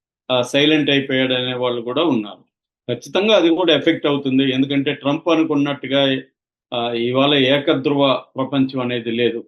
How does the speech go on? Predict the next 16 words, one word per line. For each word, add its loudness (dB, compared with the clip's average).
మల్టీ 0
అంటే -2
యూనిపోలార్, 4
ఆ, -4
వరల్డ్ 2
అనేది, 4
వరల్డ్ 2
ఆర్డర్ 0
అనేది -4
లేదు. -4
ఒకప్పుడు -2
బైపోలార్ 2
ఉండేది, -2
అంటే -2
ఇద్దరే 2
ఉండేవాళ్ళు, -2